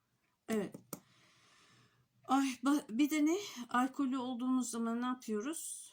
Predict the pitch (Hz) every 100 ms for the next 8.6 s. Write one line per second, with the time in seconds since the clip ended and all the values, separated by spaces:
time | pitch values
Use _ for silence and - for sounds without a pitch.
0 | - 262 277 285 220 196 208 262 208 190
1 | - - _ _ 247 240 226 - 208 196
2 | 202 202 - 269 277 - 262 339 _ _
3 | _ _ _ _ _ _ - 233 220 190
4 | - - - - - - - 196 190 -
5 | 294 311 320 311 294 254 262 247 - 202
6 | 208 214 190 180 - - - - - -
7 | - 226 240 226 269 247 233 226 240 262
8 | - 190 - 175 -